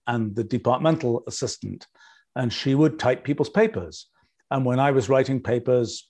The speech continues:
uh, physics papers in the late nineteen seventies at Caltech, uh, Helen was the person who,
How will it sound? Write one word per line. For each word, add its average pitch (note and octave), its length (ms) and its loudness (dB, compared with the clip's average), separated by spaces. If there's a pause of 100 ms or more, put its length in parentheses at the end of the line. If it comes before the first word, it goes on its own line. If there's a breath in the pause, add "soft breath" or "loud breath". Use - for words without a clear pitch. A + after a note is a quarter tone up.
uh, A#2 120 -2
physics C3 300 -2
papers B2 420 0
in A#2 120 -2
the A2 60 -2
late B2 180 0
nineteen A2+ 280 -4
seventies A2+ 640 -2 (360 soft breath)
at - 120 -4
Caltech, A#2 560 -2 (440 soft breath)
uh, A#2 380 -2 (100)
Helen B2+ 380 2
was A#2 160 0
the C3 80 0
person A#2+ 420 -2
who, A#2+ 360 2